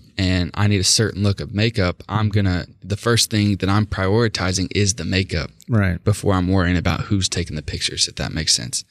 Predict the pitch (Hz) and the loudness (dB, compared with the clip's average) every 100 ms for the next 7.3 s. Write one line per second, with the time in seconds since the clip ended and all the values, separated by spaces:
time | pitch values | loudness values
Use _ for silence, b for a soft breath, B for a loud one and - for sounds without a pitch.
0 | B 127 156 160 175 151 147 131 113 117 | B -2 0 2 2 2 2 0 0 2
1 | 107 98 131 107 98 117 104 104 117 104 | 2 0 2 2 2 0 0 2 2 2
2 | 110 92 - 98 107 92 92 - 62 - | 2 0 0 0 2 0 0 -2 -8 -2
3 | 92 - - 95 - 285 - - 95 - | 0 0 -2 -2 0 -2 -8 -4 -2 0
4 | - 92 90 67 78 - _ _ - 90 | 0 0 -2 -2 -6 -10 _ _ -6 -4
5 | 92 - - - - - _ B B 131 | -4 -4 -6 -6 -8 -14 _ B B 2
6 | 135 95 104 131 139 127 92 - 98 90 | 2 2 2 2 2 2 0 0 0 0
7 | 71 67 | 0 -4